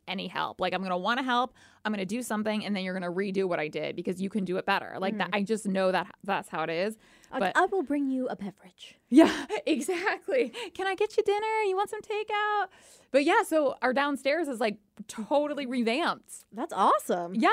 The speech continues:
Speaker 1: I've kinda felt like you. I was like, "Wow, it's like a home improvement thing." You
Speaker 2: I mean,
Speaker 1: kinda,
Speaker 2: it
Speaker 1: you
Speaker 2: is
Speaker 1: know?
Speaker 2: in a sense. Like, you're adding to it. There's something about, I call it nesting.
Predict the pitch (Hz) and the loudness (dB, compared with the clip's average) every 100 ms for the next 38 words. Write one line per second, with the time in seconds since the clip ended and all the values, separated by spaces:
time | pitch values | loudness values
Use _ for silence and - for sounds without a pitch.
0 | 466 220 247 349 370 415 359 359 262 392 | 4 2 0 -2 -4 -2 0 0 0 0
1 | 480 240 247 269 254 - - - - 370 | 0 0 0 2 0 -2 -18 -20 -4 2
2 | 403 480 247 - - - - 302 - 370 | 4 4 0 -4 -20 -20 -8 -4 -2 0
3 | 349 285 370 381 359 392 392 381 277 233 | 0 2 0 0 0 0 0 -2 0 0
4 | 202 226 - - 370 415 - - 285 269 | -2 -4 -4 2 4 4 2 4 8 8
5 | 277 277 285 294 330 196 226 220 - 240 | 8 6 2 0 -2 -2 -2 -2 0 2
6 | 269 285 277 247 208 247 254 320 453 453 | 2 2 2 2 2 2 -2 -2 0 0
7 | 247 226 196 226 254 170 190 202 - 269 | 2 2 0 0 0 0 -2 -4 -4 -4
8 | 285 277 | -4 -8